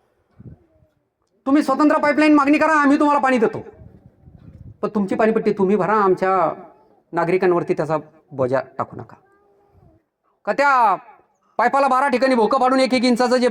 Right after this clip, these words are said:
फुल प्रेशरने पाणी फुकट तुमचं चोवीस तास द्यायचं काम चालू आहे, कारण आमच्या माता भगिनी या ठिकाणी दहा मिनिटंही पाणी मिळत नाही त्यांना, आणि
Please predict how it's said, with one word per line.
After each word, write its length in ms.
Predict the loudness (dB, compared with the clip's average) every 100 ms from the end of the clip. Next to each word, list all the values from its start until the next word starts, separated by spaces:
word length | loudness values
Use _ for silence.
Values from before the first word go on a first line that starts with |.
| 0
फुल 140 | 0
प्रेशरने 380 | 0 0 0 0
पाणी 240 | 0 0
फुकट 320 | 0 -2 0
तुमचं 200 | 0 0
चोवीस 280 | 0 0 0
तास 120 | 0
द्यायचं 200 | 0 0
काम 160 | 0 -2
चालू 200 | 0 2
आहे, 120 | 2
कारण 240 | 0 0 0
आमच्या 240 | -2 -2
माता 180 | -2 -2
भगिनी 320 | 0 0 -2 -4 -18 _
या 60 | -6
ठिकाणी 220 | -2 0
दहा 180 | 0 -2
मिनिटंही 420 | 0 0 2 0
पाणी 180 | 0 0
मिळत 160 | 2 0
नाही 140 | 0 -2
त्यांना, 200 | -2 0
आणि 260 | 0 0